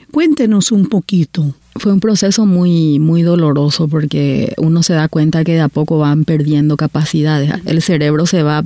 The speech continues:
Speaker 2: haciendo pequeño,
Speaker 1: Ujú.
Speaker 2: entonces va perdiendo de a poco las capacidades de entender las cosas, de comunicarse,
Speaker 1: Mm.
Speaker 2: de caminar. Después, las últimas capacidades que van perdiendo son las de deglutir. Les
Speaker 1: Ujú.
Speaker 2: cuesta mucho tragar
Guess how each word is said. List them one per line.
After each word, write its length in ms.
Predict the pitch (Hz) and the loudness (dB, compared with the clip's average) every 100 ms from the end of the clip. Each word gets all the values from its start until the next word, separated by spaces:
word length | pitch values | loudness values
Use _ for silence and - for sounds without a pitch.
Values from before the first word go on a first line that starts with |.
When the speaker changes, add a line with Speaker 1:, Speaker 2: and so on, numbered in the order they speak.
| - | -4
Speaker 2:
haciendo 400 | 165 - 160 170 | -4 0 0 0
pequeño, 640 | 165 165 - 156 165 262 294 - | 0 -4 -2 0 2 0 -2 -10
Speaker 1:
Ujú. 380 | 196 175 180 175 | -10 -8 -10 -4
Speaker 2:
entonces 480 | 165 170 180 185 | -2 0 2 2
va 140 | 160 160 | 2 0
perdiendo 480 | 175 160 165 165 175 | 0 0 0 2 2
de 80 | |
a 80 | 170 | 0
poco 340 | 156 165 165 160 | 0 -2 0 0
las 160 | 156 | 0
capacidades 760 | 151 156 170 165 147 135 135 156 | -2 -2 0 0 0 0 0 0
de 300 | 151 147 139 | 0 0 0
entender 640 | - 165 160 160 156 170 180 | 0 0 0 2 2 2 0
las 160 | 180 | -2
cosas, 500 | - 175 180 220 - - - - - - - | -2 -2 -2 -4 -6 -20 -20 -20 -20 -16 -4
de 160 | 160 | -2
comunicarse, 880 | 175 180 185 180 - 143 160 - 226 - _ 247 | 2 2 2 2 0 -2 -2 -2 -4 -6 _ -10
Speaker 1:
Mm. 320 | 220 190 185 | -8 -6 -4
Speaker 2:
de 120 | 170 | -2
caminar. 760 | 175 185 185 156 151 156 185 202 _ _ _ - - | 0 2 2 2 2 0 0 -2 _ _ _ -20 -8
Después, 480 | 175 160 - 170 175 | -4 -2 0 0 2
las 340 | 165 160 156 160 | 0 0 0 0
últimas 520 | 196 214 226 214 185 | 0 0 2 2 2
capacidades 640 | 196 208 202 196 165 190 | 0 -2 0 0 0 0
que 80 | 202 | 0
van 200 | 165 170 | 0 0
perdiendo 420 | 190 165 180 240 | 0 0 0 0
son 240 | 196 160 156 | 2 0 2
las 140 | 156 | 2
de 140 | 165 | 0
deglutir. 680 | 156 160 160 143 - 190 139 - | 0 0 0 -2 -2 -2 -2 -6
Les 120 | 170 190 | -4 -4
Speaker 1:
Ujú. 60 | |
Speaker 2:
cuesta 260 | 175 147 175 | -2 -2 0
mucho 340 | 156 160 - | 0 0 -2
tragar 600 | 143 151 139 143 139 131 | -2 -2 -2 0 -2 -4